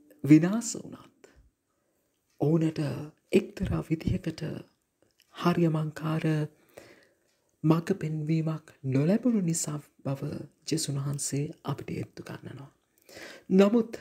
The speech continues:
ගැටලුව තිබෙන්නේ සමහර වෙලාවට දේව වචනය හරියාකාරව කියා දීලත්,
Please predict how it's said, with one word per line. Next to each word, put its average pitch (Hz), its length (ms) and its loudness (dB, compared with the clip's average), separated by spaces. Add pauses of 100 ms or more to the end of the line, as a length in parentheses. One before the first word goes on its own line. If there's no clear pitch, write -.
(120)
ගැටලුව 170 440 0
තිබෙන්නේ 160 640 -4 (1300)
සමහර 170 520 2
වෙලාවට 160 560 -4 (1160)
දේව 160 340 2
වචනය 151 560 -2
හරියාකාරව 151 960 -4
කියා 165 360 -2
දීලත්, - 460 -10